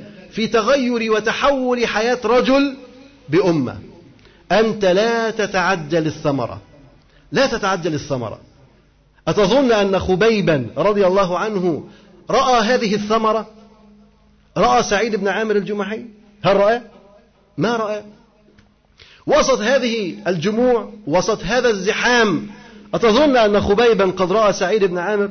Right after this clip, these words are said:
وهو طفل صغير؟ قد يكون لم يره، وقد يكون رآه، لكن هل فكر سعيد أنه سيكون واحد ممن سيهتدون بسبب خبيب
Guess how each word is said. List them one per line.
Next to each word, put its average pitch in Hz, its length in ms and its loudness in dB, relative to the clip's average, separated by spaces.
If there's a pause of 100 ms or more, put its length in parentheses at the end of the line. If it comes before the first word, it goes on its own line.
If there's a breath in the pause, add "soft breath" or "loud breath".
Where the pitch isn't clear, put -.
وهو 180 220 -2
طفل 185 340 -4
صغير؟ 196 340 -6 (520)
قد 220 300 -2
يكون 226 520 -4 (160)
لم 180 200 0
يره، 156 300 0 (560)
وقد 262 320 -2
يكون 254 280 -2
رآه، 247 320 0 (720 soft breath)
لكن 185 500 2 (260 loud breath)
هل 156 120 0
فكر 262 300 -2
سعيد 180 540 -4 (560 soft breath)
أنه 220 340 4
سيكون 202 840 2 (340)
واحد 240 480 2
ممن 247 520 -2
سيهتدون 208 800 -2
بسبب 208 340 0
خبيب 185 640 0